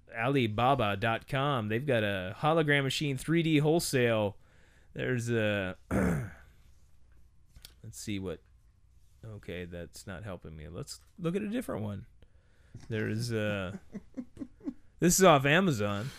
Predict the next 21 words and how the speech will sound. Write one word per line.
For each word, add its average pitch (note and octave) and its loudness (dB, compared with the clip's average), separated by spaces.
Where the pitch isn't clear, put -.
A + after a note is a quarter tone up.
They, A2+ 0
uh, G#2 -2
three D3 0
D C3+ 4
hologram. C3 0
They're A#2+ -2
not C#3 4
gonna C#3 2
sell D3+ 6
us, C#3 2
uh, C#3 4
Thriller, C#3+ 4
but G#2+ -2
we B2+ -6
can D3 -2
get C#3+ 0
some A2 -8
three B2+ 0
D A#2 2
hologram A#2+ -2
shit. F#2+ -6